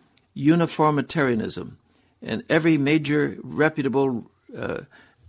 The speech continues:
accredited university in the world, in their science department,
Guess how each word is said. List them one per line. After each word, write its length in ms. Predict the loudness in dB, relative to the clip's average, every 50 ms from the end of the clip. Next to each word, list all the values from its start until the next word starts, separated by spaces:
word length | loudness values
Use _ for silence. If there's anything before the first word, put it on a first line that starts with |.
| -20 _ _ -20 -20 -20 -20 -20 -10 -6
accredited 500 | -6 -6 -2 2 4 4 4 4 2 2
university 540 | 2 2 2 2 2 2 2 2 2 0 0
in 60 | 2
the 60 | 2 4
world, 640 | 4 6 6 8 6 6 4 4 2 2 0 -2 -6 _ _ _ _ _ _ _ _
in 160 | -2 0 2
their 160 | 2 2 2
science 360 | 2 2 2 2 2 0 -2
department, 540 | -4 -2 0 0 0 0 0 -2 -6 -6